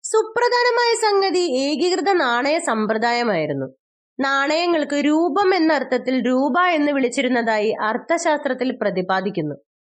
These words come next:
അതനുസരിച്ച് സ്വർണ്ണ രൂപ, രുപ്യ രൂപ അതായത് വെള്ളി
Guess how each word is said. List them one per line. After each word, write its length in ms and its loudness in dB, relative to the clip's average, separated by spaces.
അതനുസരിച്ച് 880 0
സ്വർണ്ണ 640 2
രൂപ, 240 2
രുപ്യ 500 2
രൂപ 240 2
അതായത് 680 0
വെള്ളി 680 -2